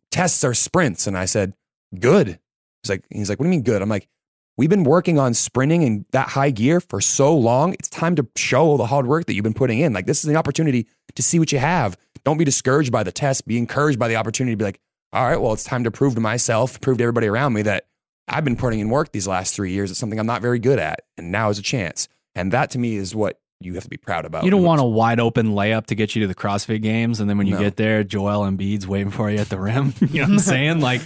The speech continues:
Speaker 1: Like
Speaker 2: you
Speaker 1: one of those
Speaker 2: don't,
Speaker 1: poor nine-year-olds
Speaker 2: you
Speaker 1: who
Speaker 2: really
Speaker 1: just, like,
Speaker 2: don't, you
Speaker 1: <laughs> swing.
Speaker 2: don't want that to happen to you. That's
Speaker 1: No.
Speaker 2: not a good feeling. You don't want that T-shirt. You don't wanna show anyone that T-shirt 'cause they're like,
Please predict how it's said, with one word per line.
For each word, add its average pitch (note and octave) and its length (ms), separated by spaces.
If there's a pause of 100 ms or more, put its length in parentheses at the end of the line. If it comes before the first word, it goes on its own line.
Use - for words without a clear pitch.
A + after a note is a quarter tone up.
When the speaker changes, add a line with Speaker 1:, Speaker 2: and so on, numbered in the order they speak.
(140)
Speaker 1:
Like G#2+ 100
Speaker 2:
you A#2 60
Speaker 1:
one A#2 40
of A#2 40
those A#2+ 80
Speaker 2:
don't, D3+ 120
Speaker 1:
poor D#3 160
nine-year-olds C#3 540
Speaker 2:
you D3+ 60
Speaker 1:
who E3+ 60
Speaker 2:
really E3+ 200
Speaker 1:
just, D3+ 420
like, - 0
Speaker 2:
don't, D3+ 120
you D3+ 60
Speaker 1:
<laughs> - 20
swing. F#3 100
Speaker 2:
don't C#3+ 280
want C#3 340
that B2+ 180
to A#2+ 100
happen B2+ 340
to F#2+ 60
you. F2+ 160
That's F#2+ 240
Speaker 1:
No. A2+ 120
Speaker 2:
not C#3 80
a C3+ 40
good B2 240
feeling. B2 420 (220)
You C3 120
don't C#3+ 160
want D3 240
that G2 200
T-shirt. F#2+ 400
You G#2+ 80
don't C#3 140
wanna B2 160
show C#3+ 260
anyone A2+ 300
that G2+ 160
T-shirt A2+ 460
'cause G#2 100
they're G#2+ 100
like, G#2 260